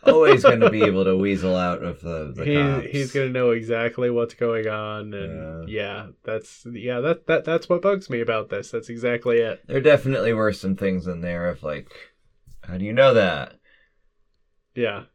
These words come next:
Speaker 1: Wow, that
Speaker 2: How
Speaker 1: worked
Speaker 2: could
Speaker 1: out
Speaker 2: you
Speaker 1: really well for
Speaker 2: possibly
Speaker 1: you.
Speaker 2: know that?
Speaker 1: Yeah.
Speaker 2: <laughs> Yeah.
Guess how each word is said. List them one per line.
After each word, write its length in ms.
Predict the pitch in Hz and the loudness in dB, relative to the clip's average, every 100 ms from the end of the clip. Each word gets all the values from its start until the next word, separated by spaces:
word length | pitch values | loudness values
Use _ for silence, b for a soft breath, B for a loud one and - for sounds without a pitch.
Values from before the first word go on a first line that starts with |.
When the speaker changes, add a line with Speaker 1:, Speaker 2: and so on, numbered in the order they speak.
| _ _ | _ _
Speaker 1:
Wow, 320 | 98 123 131 | -4 0 4
that 120 | 120 - | 4 4
Speaker 2:
How 60 | |
Speaker 1:
worked 100 | 135 131 | 2 2
Speaker 2:
could 100 | 101 | 2
Speaker 1:
out 160 | 95 | 0
Speaker 2:
you 40 | 92 | 0
Speaker 1:
really 220 | 123 139 | -2 -2
well 200 | 143 143 139 | 2 6 6
for 100 | 139 | 6
Speaker 2:
possibly 320 | 160 135 135 131 | 4 6 4 2
Speaker 1:
you. 60 | |
Speaker 2:
know 220 | 123 120 107 | 2 0 0
that? 320 | 95 95 - - | -4 -8 -10 0
Speaker 1:
Yeah. 440 | 117 110 92 95 - | 6 6 6 0 -2
Speaker 2:
<laughs> 680 | - - - _ _ _ - | -8 -10 -20 _ _ _ -14
Yeah. 180 | - | -12